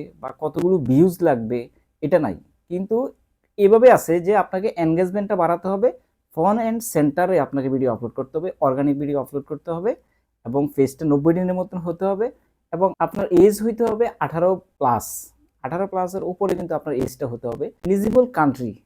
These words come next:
অর্থাৎ আপনি এই কনটেন্ট মনিটাইজেশন, Facebook কিন্তু পুরা বিশ্বে কিন্তু সব জায়গায় কিন্তু Facebook নাই। তো বন্ধুরা, এই পর্যায়ে আপনাদের কাছে ছোট্ট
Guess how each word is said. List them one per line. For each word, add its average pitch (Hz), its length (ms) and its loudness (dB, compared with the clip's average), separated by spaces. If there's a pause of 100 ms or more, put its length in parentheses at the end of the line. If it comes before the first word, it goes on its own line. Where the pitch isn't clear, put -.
(300)
অর্থাৎ 240 300 -4 (140)
আপনি 170 240 -6 (440)
এই 170 160 2
কনটেন্ট 160 300 -4
মনিটাইজেশন, 170 480 -6
Facebook 147 380 -2
কিন্তু 208 180 -6 (140)
পুরা 214 200 2 (100)
বিশ্বে 165 320 -4
কিন্তু 208 140 -6 (100)
সব 156 180 -6
জায়গায় 190 220 0
কিন্তু 190 220 -8
Facebook 147 280 -6 (100)
নাই। 117 120 -6 (340)
তো 220 120 4
বন্ধুরা, 220 260 10 (140)
এই 233 100 2
পর্যায়ে 208 260 4
আপনাদের 196 240 -4
কাছে 208 200 -10
ছোট্ট - 140 -18